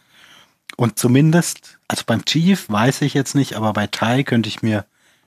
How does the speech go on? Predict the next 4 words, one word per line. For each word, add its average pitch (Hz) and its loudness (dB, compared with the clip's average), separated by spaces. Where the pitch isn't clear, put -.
gut 123 -4
vorstellen, 110 0
ähm, 101 -2
dass, - -4